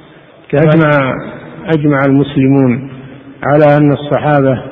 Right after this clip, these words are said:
Speaker 2: كانوا يستشفعون بالنبي صلى الله عليه وسلم في حياته وبحضرته،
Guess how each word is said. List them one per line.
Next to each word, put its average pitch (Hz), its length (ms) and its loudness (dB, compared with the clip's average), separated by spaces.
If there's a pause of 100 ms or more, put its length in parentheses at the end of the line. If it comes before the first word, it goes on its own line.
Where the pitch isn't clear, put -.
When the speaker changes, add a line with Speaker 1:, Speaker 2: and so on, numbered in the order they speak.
(100)
Speaker 2:
كانوا 151 320 2
يستشفعون 147 720 -2
بالنبي 131 400 2
صلى 135 180 -4
الله 131 100 0
عليه 120 240 -2
وسلم 143 240 -2
في 190 180 0
حياته 123 480 -2 (760)
وبحضرته، 139 800 0